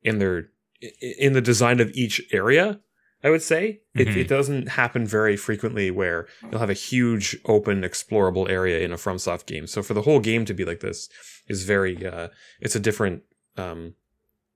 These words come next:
Speaker 1: it's a different take for them. Uh, I'm sure, like, I know that it's really, like, played out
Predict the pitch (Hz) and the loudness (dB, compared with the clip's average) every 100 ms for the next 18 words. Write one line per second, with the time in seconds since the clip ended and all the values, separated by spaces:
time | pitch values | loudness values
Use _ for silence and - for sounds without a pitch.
0 | - - 117 113 107 110 104 95 90 87 | -10 -4 0 0 0 0 0 -2 -4 -6
1 | _ - - - _ _ 113 113 113 110 | _ -20 -20 -20 _ _ 2 6 6 4
2 | - _ _ _ - 139 135 127 - 147 | -2 _ _ _ 0 2 2 2 4 6
3 | 147 151 135 131 135 139 156 160 135 - | 6 6 4 2 2 4 6 6 4 0
4 | - - 127 - 117 - 147 110 113 113 | -2 -2 0 -2 -6 -14 -12 0 4 4
5 | 110 101 98 _ _ - - - - - | 4 2 -2 _ _ -20 -20 -20 -20 -20
6 | - _ - - - 117 95 - - - | -20 _ -10 -6 2 4 4 2 -10 -16
7 | _ - - 113 101 92 95 - | _ -18 0 4 6 6 4 2